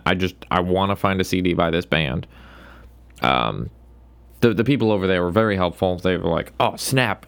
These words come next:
I wanna help you find this because that's cool." Um, the, the, the, nothing happened. Um, but I did find in my travels through the internet that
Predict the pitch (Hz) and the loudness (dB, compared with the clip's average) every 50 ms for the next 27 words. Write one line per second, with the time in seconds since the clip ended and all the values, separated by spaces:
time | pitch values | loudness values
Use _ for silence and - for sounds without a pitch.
0 | - 98 120 139 123 101 90 101 101 - 120 113 - 151 147 156 135 95 - - | 0 0 2 2 2 0 0 -2 -2 -2 -4 -2 0 0 0 0 -2 -4 -8 -6
1 | - - 110 - 113 - - 90 127 - - - - - 190 190 117 87 - - | -4 -2 0 0 0 0 0 0 -2 -2 -4 -2 2 2 2 2 0 -2 -6 -10
2 | - - - - - - - - - - - - - - - - - - - - | -14 -20 -20 -20 -20 -20 -20 -20 -20 -20 -20 -20 -20 -20 -20 -20 -20 -20 -20 -20
3 | - - - - - - - 98 104 107 107 104 101 92 87 - - - - - | -20 -20 -18 -16 -14 -4 -2 0 2 2 2 2 0 -2 -6 -12 -16 -16 -14 -14
4 | - - - - - 113 120 113 113 120 131 127 120 113 - - 107 117 92 107 | -14 -14 -6 0 2 2 2 2 2 2 2 2 2 0 -2 -2 -2 0 0 2
5 | 117 120 113 110 95 90 82 82 - 87 85 - - - - - - - - 101 | 0 0 0 0 -2 0 -2 0 -2 -4 -4 -6 -10 -16 -20 -20 -20 -4 0 2
6 | 104 101 98 95 92 92 80 - - 127 120 117 110 107 - 139 156 156 135 120 | 2 2 2 0 0 -4 -2 0 0 2 2 0 -2 0 2 2 2 2 0 -2
7 | - 113 101 95 92 90 87 90 - - - - - 139 151 143 113 98 92 - | -2 0 0 0 0 -2 -2 -6 -8 -12 -8 -4 -2 0 0 0 0 -2 -2 0
8 | - 95 85 82 82 78 82 92 - - - - - - - - - - - 110 | 0 0 0 0 0 -2 -2 -4 -6 -8 -16 -20 -20 -20 -20 -20 -20 -2 0 2
9 | 110 101 95 87 87 85 82 85 82 80 82 - - - - - 101 95 92 101 | 2 2 2 0 0 0 0 0 0 -2 -2 -4 -6 -12 -10 -6 -2 0 2 2
10 | 98 98 98 98 95 - - | 2 2 0 0 -2 -4 -10